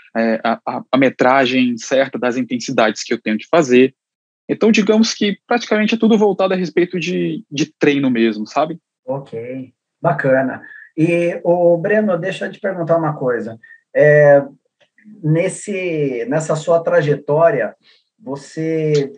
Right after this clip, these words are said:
Speaker 2: justamente, né, já, já até falou de um, de um grande nadador aqui, que é o Cielo, e vamos lá, é, no, no, no âmbito esportivo,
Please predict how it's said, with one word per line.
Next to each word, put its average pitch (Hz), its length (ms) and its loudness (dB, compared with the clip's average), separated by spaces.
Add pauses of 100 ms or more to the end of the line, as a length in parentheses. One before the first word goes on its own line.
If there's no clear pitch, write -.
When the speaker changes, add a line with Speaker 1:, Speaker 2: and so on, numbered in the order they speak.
Speaker 2:
justamente, 156 960 -8
né, 139 220 -4
já, 135 380 0
já 123 140 0
até 139 200 0
falou 139 420 -2
de 135 140 -4
um, 113 300 -6
de 117 100 -8
um 120 260 -6
grande 139 360 -2
nadador 123 540 -4
aqui, 127 200 -8
que 131 100 -18
é 127 40 -6
o 113 40 -8
Cielo, 139 520 -4 (460)
e 143 440 2 (760)
vamos 202 360 -2
lá, 143 280 0 (300)
é, 151 400 4 (120)
no, 202 440 -2 (100)
no, 175 880 -4 (240)
no 202 260 4
âmbito 254 360 0
esportivo, 165 1040 -2